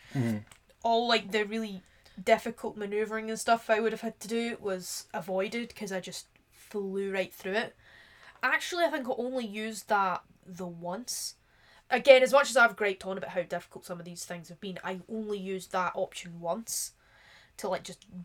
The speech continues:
Speaker 2: fuck it, just kinda fly right over a stage. <laughs>
Speaker 1: Then we get on to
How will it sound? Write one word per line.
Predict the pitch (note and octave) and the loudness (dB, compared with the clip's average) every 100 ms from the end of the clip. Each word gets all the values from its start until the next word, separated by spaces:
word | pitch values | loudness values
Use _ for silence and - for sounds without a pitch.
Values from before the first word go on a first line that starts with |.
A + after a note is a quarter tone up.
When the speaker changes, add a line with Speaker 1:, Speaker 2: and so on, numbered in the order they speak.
| - | -4
Speaker 2:
fuck | G3+ - | -4 -2
it, | A3 F#3 | -6 -8
just | F3+ | -12
kinda | E3+ | -14
fly | - - A#3 G#3 G3+ G#3 G#3+ G#3+ | -14 -10 -4 0 6 8 8 8
right | G3+ F#3+ G3 | 4 0 0
over | G3+ F#3 F3 | 0 0 -2
a | |
stage. | F3 B3 G3+ A3 - E4 | -2 -2 0 0 -2 -2
<laughs> | D4+ - - - - - | -8 -14 -18 -18 -20 10
Speaker 1:
Then | G#3 | 12
we | A3 | 12
get | G#3 | 12
on | D#3 D#3 | 12 12
to | - D#3+ D3 C#3 | 10 10 12 12